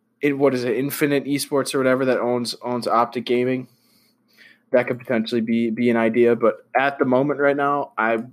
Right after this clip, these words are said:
want to work more towards being employed by an organization and being their creative director and really having a full creative hold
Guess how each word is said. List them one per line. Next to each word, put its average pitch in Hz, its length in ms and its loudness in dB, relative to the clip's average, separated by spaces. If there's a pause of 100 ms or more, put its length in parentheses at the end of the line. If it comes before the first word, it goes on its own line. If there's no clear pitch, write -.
(340)
want 120 380 -2
to 127 120 -2
work 113 320 0
more 113 180 0
towards 110 440 0 (520)
being 131 280 4
employed 123 420 4
by 113 160 4
an 113 80 4
organization 110 880 2 (460)
and 117 160 2
being 117 220 4
their 110 140 4
creative 120 320 2
director 120 320 2
and 113 120 0
really 113 200 4
having 113 320 2
a 104 80 0
full 110 380 2
creative 110 440 2
hold 117 520 2